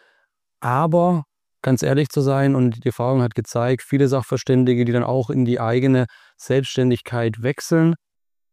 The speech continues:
kommen häufig von dieser, ich nenne es mal Auftragsquelle, dann nicht so richtig los und haben da Schwierigkeiten, diesen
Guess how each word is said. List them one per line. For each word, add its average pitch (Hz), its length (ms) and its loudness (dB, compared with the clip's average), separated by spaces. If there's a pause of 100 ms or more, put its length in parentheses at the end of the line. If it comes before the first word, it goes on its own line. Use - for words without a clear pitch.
(760)
kommen 143 520 0
häufig 135 420 0
von 131 220 -2
dieser, 131 320 0
ich 131 80 4
nenne 127 120 2
es - 160 -16
mal - 100 -8
Auftragsquelle, 123 880 -4
dann 117 240 0
nicht 120 160 0
so 127 120 -4
richtig 113 460 -6
los 110 560 -4 (280)
und 113 140 -4
haben 127 120 2
da 131 100 0
Schwierigkeiten, 131 1000 0
diesen 123 560 0